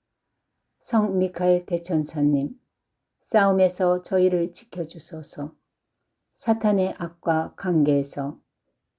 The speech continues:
저희를 보호해 주소서. 하느님께서 명령하신 대로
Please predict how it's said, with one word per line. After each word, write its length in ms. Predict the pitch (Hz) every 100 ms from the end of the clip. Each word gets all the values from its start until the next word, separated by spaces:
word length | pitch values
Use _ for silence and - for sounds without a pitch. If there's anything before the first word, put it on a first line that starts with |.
| _ _
저희를 580 | - 196 196 196 196 185
보호해 420 | - 185 175 156
주소서. 760 | 143 - 147 131 135 - 143 - _ _ _ _ _ _ _ _ _
하느님께서 920 | 226 202 196 196 - 185 - 185 185
명령하신 800 | 190 180 180 170 165 160 156 147
대로 420 | 143 143 143